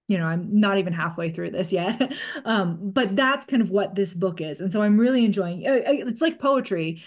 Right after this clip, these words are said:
where I'll just, I'll read a few of these meditations or, or kind of pages per night. Um, and then here on my desk is, I have this poetry collection. I haven't started it yet.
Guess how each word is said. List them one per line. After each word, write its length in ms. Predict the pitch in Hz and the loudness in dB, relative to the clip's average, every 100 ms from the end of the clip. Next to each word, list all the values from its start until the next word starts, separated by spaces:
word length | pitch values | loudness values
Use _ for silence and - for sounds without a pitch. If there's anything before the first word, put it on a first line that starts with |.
| - | -12
where 180 | - 208 | -2 0
I'll 140 | 208 247 | 0 -2
just, 180 | 311 | -2
I'll 160 | - 277 | 0 0
read 240 | 226 277 | 2 2
a 60 | 254 | 0
few 200 | 233 233 | -2 -2
of 60 | 208 | 0
these 160 | 202 | 0
meditations 680 | 190 180 170 170 165 165 165 | -2 -6 -6 -8 -6 -6 -4
or, 340 | 170 165 165 151 | -2 -2 -4 -6
or 80 | 165 | -6
kind 160 | 170 | -4
of 120 | 165 - - _ | -4 -8 -20 _
pages 480 | 196 175 170 170 165 _ - | -4 -2 -2 -4 -6 _ -8
per 200 | 208 180 | -4 -2
night. 400 | 165 120 - - | -4 -8 -12 -12
Um, 340 | 196 175 160 160 - 247 | -6 -4 -4 -6 -8 -2
and 120 | 226 | 4
then 360 | 254 269 277 - - | 4 4 0 -6 -10
here 320 | 208 262 269 | 0 2 2
on 220 | 247 254 | 2 2
my 140 | 254 247 | 2 2
desk 360 | 214 226 - | 0 -2 -2
is, 140 | 254 220 | -4 -2
I 100 | 226 | -2
have 380 | 202 208 214 | 0 0 0
this 160 | 214 233 | -2 -4
poetry 400 | - 208 208 233 | -2 -2 0 -2
collection. 340 | 226 202 254 | -2 -4 -2
I 80 | 220 | -2
haven't 300 | 220 277 339 | 0 0 0
started 260 | 330 302 285 | 2 2 2
it 120 | 262 | 0
yet. 280 | 220 208 | 2 0